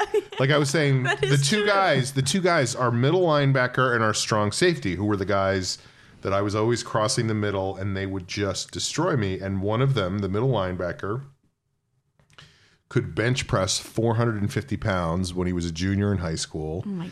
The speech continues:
Speaker 1: God.
Speaker 2: And later served four terms, or sorry, four tours of duty as a Marine colonel in Iraq.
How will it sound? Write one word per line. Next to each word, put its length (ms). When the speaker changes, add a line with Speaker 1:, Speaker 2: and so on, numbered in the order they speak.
Speaker 1:
God. 180
Speaker 2:
And 180
later 300
served 580
four 440
terms, 920
or 140
sorry, 260
four 720
tours 480
of 180
duty 440
as 180
a 60
Marine 420
colonel 560
in 360
Iraq. 840